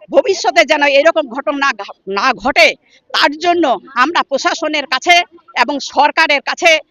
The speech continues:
আমরা অনুরোধ জানাচ্ছি যেন দ্বিতীয়বার এরকম ঘটনা না ঘটে।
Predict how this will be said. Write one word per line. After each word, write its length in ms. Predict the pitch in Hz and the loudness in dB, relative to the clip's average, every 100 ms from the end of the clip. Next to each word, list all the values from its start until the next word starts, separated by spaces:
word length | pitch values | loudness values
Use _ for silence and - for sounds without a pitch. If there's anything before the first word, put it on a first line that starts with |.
| _ - | _ -4
আমরা 300 | 247 277 294 | -2 0 0
অনুরোধ 420 | 247 277 359 392 | 0 0 2 2
জানাচ্ছি 560 | 269 320 302 - 285 220 - _ | 2 0 -2 -6 -10 -10 -20 _
যেন 140 | - 262 | -2 -2
দ্বিতীয়বার 580 | 220 277 359 339 311 262 | -2 -2 2 4 4 0
এরকম 380 | - 262 302 302 | 0 0 2 -2
ঘটনা 500 | 247 285 294 277 262 - _ | -4 -4 -2 -2 -4 -8 _
না 240 | 208 233 277 | -4 0 0
ঘটে। 380 | 220 233 214 | -2 -4 -6